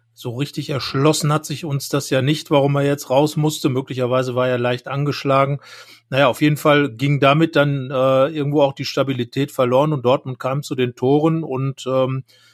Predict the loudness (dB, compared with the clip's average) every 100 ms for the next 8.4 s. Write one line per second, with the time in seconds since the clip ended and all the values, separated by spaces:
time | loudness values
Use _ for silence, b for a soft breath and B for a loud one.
0 | b 0 0 0 -4 -2 -4 -4 -6 -6
1 | -2 0 2 4 2 2 0 -4 -2 2
2 | 4 2 -2 0 0 0 2 2 2 -2
3 | -6 -16 _ _ 2 2 2 -2 -2 0
4 | -2 0 -2 -2 0 0 -2 -12 -4 0
5 | 0 0 -2 -2 -4 b b b -4 -4
6 | -4 -4 -2 0 0 0 0 -6 -4 2
7 | 2 4 0 2 0 0 -2 0 0 2
8 | 2 0 -2 -6